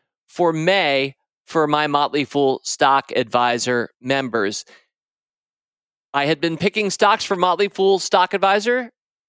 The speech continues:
from inception, which was March of two thousand two. So here we were in my ninth year or so.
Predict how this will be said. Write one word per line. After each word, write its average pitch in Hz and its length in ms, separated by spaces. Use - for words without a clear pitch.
from 185 180
inception, 226 580
which - 140
was 147 160
March 170 380
of 160 100
two 180 200
thousand 170 440
two. 196 220
So 190 240
here 226 200
we 226 120
were 202 360
in 135 120
my 147 160
ninth 190 360
year 196 240
or 170 80
so. 147 500